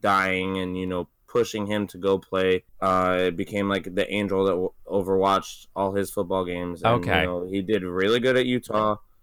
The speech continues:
Speaker 1: and not so good so far.
Speaker 2: Yeah, it,
Speaker 1: It's
Speaker 2: it's weird. Uh, is it something about the atmosphere here in Florida, or specifically Tampa Bay? Because I, I, it is
Speaker 1: No,
Speaker 2: really
Speaker 1: it's
Speaker 2: weird how they have had, well, I guess the Bears have had some issues as well as of late since getting rid of Robbie Gould. But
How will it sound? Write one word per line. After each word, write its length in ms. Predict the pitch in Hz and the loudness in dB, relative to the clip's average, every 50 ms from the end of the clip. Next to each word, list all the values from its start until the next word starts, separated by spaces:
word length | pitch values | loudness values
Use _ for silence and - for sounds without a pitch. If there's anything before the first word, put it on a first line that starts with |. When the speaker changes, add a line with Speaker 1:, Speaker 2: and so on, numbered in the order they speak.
| _ _ - - | _ _ -14 -8
Speaker 1:
and 640 | 92 98 98 98 95 95 95 95 95 92 92 95 85 - - - - - - - - | -6 -4 -2 0 0 0 0 0 -2 -2 -4 -4 -6 -10 -14 -18 -18 -20 -20 -20 -12
not 220 | 87 90 92 90 - | -8 -6 -6 -6 -6
so 160 | - 95 87 | -8 -8 -4
good 260 | 90 90 87 85 - | -4 -4 -4 -6 -8
so 180 | - - 85 85 | -12 -12 -12 -12
far. 260 | - - 50 - - - _ | -12 -14 -16 -16 -16 -14 _
Speaker 2:
Yeah, 200 | - 151 156 151 135 | 0 2 4 4 6
it, 120 | 127 151 | 4 4
Speaker 1:
It's 100 | 160 156 | 4 4
Speaker 2:
it's 220 | 120 160 156 - - | 2 2 2 0 0
weird. 240 | 160 220 254 220 - | 2 4 4 4 4
Uh, 160 | - 156 - - | 4 2 2 4
is 160 | 185 170 147 165 | 2 4 4 4
it 140 | 196 190 | 4 4
something 280 | - - 226 220 285 262 | 2 0 0 0 0 0
about 160 | 247 247 214 | 2 2 2
the 100 | 185 151 - | 2 0 -2
atmosphere 560 | 123 139 143 185 180 - - - 196 196 196 | -2 -2 -2 -2 -2 -2 -2 0 0 0 2
here 180 | 185 202 190 190 | 2 2 2 2
in 80 | 190 | 2
Florida, 340 | 185 - 190 190 196 196 190 185 | 0 0 0 2 4 4 4 4
or 120 | 151 151 | 4 4
specifically 800 | - - - 180 160 - - 196 180 - 196 - 190 190 185 180 | 2 2 2 2 2 2 2 2 2 2 0 2 2 2 2 2
Tampa 320 | - - 170 160 160 180 | 2 0 0 2 0 0
Bay? 320 | 147 139 151 143 151 160 165 | 2 4 4 4 4 4 2
Because 320 | 151 139 113 147 135 123 | 0 0 0 0 0 2
I, 120 | 151 147 160 | 2 2 2
I, 200 | - - 160 147 - - | 2 2 0 0 0 -2
it 140 | 165 165 | 0 2
is 160 | 190 226 196 110 | 2 2 2 2
Speaker 1:
No, 100 | 110 139 | 4 4
Speaker 2:
really 220 | 170 185 185 180 | 6 6 6 6
Speaker 1:
it's 80 | 156 139 | 6 6
Speaker 2:
weird 220 | 160 175 160 139 | 6 6 6 6
how 180 | 135 131 123 117 | 4 4 4 2
they 320 | 104 101 123 135 156 175 | 2 2 4 4 4 4
have 140 | 185 175 147 | 4 2 2
had, 420 | 139 151 127 120 117 110 101 - - - - - | 2 2 4 4 4 4 2 -2 -8 -18 -16 0
well, 300 | - 147 143 135 - - - - - - - - - | 4 4 4 4 2 -4 -14 -20 -20 -20 -20 -14 -8
I 120 | - 131 | -6 -2
guess 220 | 127 127 135 135 - | 0 2 0 0 0
the 80 | 127 | 0
Bears 260 | 101 98 110 110 110 104 | 2 4 4 4 4 2
have 80 | 104 | 2
had 160 | 101 95 92 | 2 2 2
some 120 | 90 95 98 | 2 0 -2
issues 280 | 95 87 - 92 85 87 | -2 -2 -4 -6 -6 -6
as 120 | 87 82 | -6 -2
well 280 | 90 92 92 87 85 - | 0 2 2 2 0 -2
as 160 | - 92 87 | -4 -4 -6
of 100 | 90 80 | -6 -4
late 200 | 90 90 82 - | -2 -4 -4 -4
since 160 | - 101 90 87 | -6 -10 -8 -8
getting 240 | 101 95 92 90 | -6 -6 -4 -4
rid 140 | 90 92 87 | -2 -2 -2
of 60 | 85 | 0
Robbie 240 | 90 90 90 87 90 | 2 2 2 2 0
Gould. 360 | 85 - 98 95 90 - - | 0 2 2 2 0 0 2
But 260 | - 151 131 - - | 2 2 2 2 -2